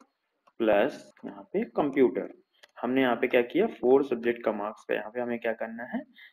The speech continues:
सम कैलकुलेट करना है। तो हमने इस तरीके से यहाँ पे सम क्लिक कर दिया। तो यहाँ पे आपके फोर सब्जेक्ट्स मार्क्स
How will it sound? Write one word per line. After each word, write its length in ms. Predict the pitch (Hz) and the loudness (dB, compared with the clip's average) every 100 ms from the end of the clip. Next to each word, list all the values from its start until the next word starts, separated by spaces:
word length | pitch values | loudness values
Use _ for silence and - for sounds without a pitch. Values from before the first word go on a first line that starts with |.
| _ | _
सम 280 | - 113 120 120 | -4 0 2 4
कैलकुलेट 420 | 127 123 131 131 | 2 4 0 0
करना 260 | 123 123 131 | 0 0 -2
है। 120 | 214 | -4
तो 100 | 180 | -4
हमने 240 | 131 120 | -2 -2
इस 120 | 120 117 | -4 -6
तरीके 300 | 107 104 110 | -6 -6 -12
से 140 | - | -10
यहाँ 180 | 110 101 - | -10 -10 -6
पे 100 | 262 - _ _ _ - _ _ - | -6 -6 _ _ _ -20 _ _ 0
सम 180 | 113 139 190 - _ - - _ _ | 0 0 -6 -16 _ -20 -20 _ _
क्लिक 260 | 156 123 - | 4 4 2
कर 160 | 101 | -4
दिया। 260 | - - - | -4 -10 -14
तो 160 | - 127 | -8 -4
यहाँ 180 | 127 135 | -2 4
पे 100 | 156 | 4
आपके 220 | - 170 | 4 0
फोर 260 | - 123 | 0 0
सब्जेक्ट्स 380 | 123 123 123 123 | 0 -4 -6 -6
मार्क्स 340 | 123 110 123 | -4 -4 -6